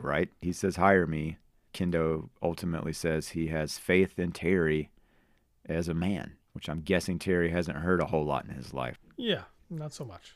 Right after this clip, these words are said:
Speaker 1: But man, after this, I, I, I got lost in the minutia of it a little bit. I mean, it is kind of like the girl, this poor girl, gets passed <laughs> around and changes hands from the
Speaker 2: Mm-hmm.
Speaker 1: Yakuza to there's, we gotta talk about this group in Hong Kong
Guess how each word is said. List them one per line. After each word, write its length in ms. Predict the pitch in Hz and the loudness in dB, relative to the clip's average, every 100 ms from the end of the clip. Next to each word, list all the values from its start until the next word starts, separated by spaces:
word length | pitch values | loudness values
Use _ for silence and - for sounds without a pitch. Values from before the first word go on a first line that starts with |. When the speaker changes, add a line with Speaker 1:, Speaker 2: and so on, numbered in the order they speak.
| - _ _ _ - | -20 _ _ _ 2
Speaker 1:
But 120 | 139 | 4
man, 300 | 165 175 143 | 8 10 10
after 380 | 123 120 - 101 | 10 8 8 4
this, 400 | 85 69 - - - | 4 2 -2 -12 -8
I, 340 | 98 - 104 - | -6 -2 -2 -2
I, 220 | 101 127 - _ - - 90 - | -8 -8 -10 _ -10 -8 -8 8
I 140 | 104 | 10
got 260 | 127 120 107 | 12 12 12
lost 320 | 104 101 - | 10 10 8
in 60 | 95 | 2
the 80 | |
minutia 420 | 90 87 92 - 85 | 4 4 2 2 2
of 160 | 82 | 2
it 80 | 80 | 0
a 60 | 80 | 0
little 220 | 80 76 | 0 -2
bit. 180 | 71 73 | -2 2
I 100 | 95 | 6
mean, 200 | 107 117 | 8 10
it 100 | 127 | 12
is 160 | 131 113 | 10 8
kind 440 | - 113 120 127 | 2 2 2 4
of 240 | 117 107 92 | 4 4 6
like 340 | 95 92 - - - _ | 6 6 0 -16 -20 _
the 80 | - | 4
girl, 520 | 101 127 135 135 123 | 8 10 12 12 10
this 160 | 104 101 | 8 2
poor 280 | - 143 117 | 2 4 4
girl, 220 | 82 73 | 4 -2
gets 200 | 71 71 | -2 -2
passed 340 | - 90 - | 4 4 4
<laughs> 0 | |
around 320 | 90 - - 107 | -4 0 2 2
and 100 | 98 | 6
changes 400 | 110 107 92 95 | 6 6 4 2
hands 540 | 98 101 98 92 - - - - | 4 6 4 2 -2 -10 -20 -12
from 180 | - 90 | 2 4
the 220 | 92 95 | 6 4
Speaker 2:
Mm-hmm. 60 | 180 143 | 6 8
Speaker 1:
Yakuza 560 | 135 120 120 117 110 - - _ _ | 8 10 10 10 8 2 -14 _ _
to 240 | - 120 104 | 2 4 6
there's, 240 | 107 95 - - - | 6 2 -6 -14 4
we 140 | 131 | 6
gotta 240 | 165 143 | 10 10
talk 240 | 143 156 147 | 10 8 10
about 260 | 139 131 | 10 10
this 160 | - 113 | 8 2
group 300 | 107 110 113 | 4 6 6
in 80 | 117 | 4
Hong 260 | 113 117 117 | 4 4 2
Kong 480 | 120 117 120 127 | 2 4 2 0